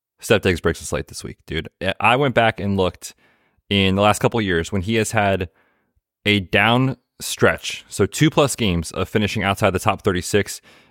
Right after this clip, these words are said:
in season-long leagues, which, by the way, the back-to-back weeks, he's been the wide receiver fifty-six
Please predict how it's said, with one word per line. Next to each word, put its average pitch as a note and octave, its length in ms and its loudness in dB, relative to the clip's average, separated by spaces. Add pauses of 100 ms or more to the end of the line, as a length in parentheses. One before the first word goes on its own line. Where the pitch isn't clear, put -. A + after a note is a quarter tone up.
(160)
in F#2+ 160 -2
season-long G#2+ 540 2
leagues, E2 340 -6
which, G2 140 -2
by F#2+ 120 2
the F2+ 80 2
way, F2+ 160 4
the E2+ 80 -2
back-to-back - 500 0
weeks, B2 220 0
he's F#2 100 -4
been F2 120 -2
the E2+ 80 0
wide E2 160 2
receiver D#2+ 200 -4
fifty-six - 640 -2